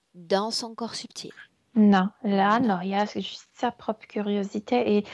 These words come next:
Speaker 2: et cette excitation. Enfin, je voyage.
Speaker 1: C'est palpable.
Speaker 2: Enfin, je,
Speaker 1: C'est
Speaker 2: ouais.
Speaker 1: palpable. Bien,
Speaker 2: Ouais.
Speaker 1: on y va. Avance, on la suit.
Speaker 2: Et voilà. Euh,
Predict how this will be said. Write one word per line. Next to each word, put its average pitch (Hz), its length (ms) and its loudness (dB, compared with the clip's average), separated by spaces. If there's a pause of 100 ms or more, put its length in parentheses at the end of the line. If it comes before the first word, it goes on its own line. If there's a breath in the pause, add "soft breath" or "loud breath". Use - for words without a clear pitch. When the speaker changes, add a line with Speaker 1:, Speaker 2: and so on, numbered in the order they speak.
(440 loud breath)
Speaker 2:
et 208 240 6
cette - 460 -4
excitation. - 1000 -4
Enfin, 208 720 -2
je 202 160 -6
voyage. 190 440 -6
Speaker 1:
C'est - 40 -6
palpable. 233 300 -2
Speaker 2:
Enfin, 196 380 0
je, 185 200 -10 (420)
Speaker 1:
C'est - 140 -8
Speaker 2:
ouais. 208 180 -2
Speaker 1:
palpable. - 320 -16 (560 loud breath)
Bien, 196 300 -8
Speaker 2:
Ouais. 190 300 -2
Speaker 1:
on 208 80 -14
y 214 120 -12
va. 156 140 -16 (1040)
Avance, 175 420 -14 (160)
on 214 60 -18
la 214 100 -14
suit. - 260 -14 (800 loud breath)
Speaker 2:
Et 214 360 4
voilà. 190 580 -2 (880)
Euh, 190 640 2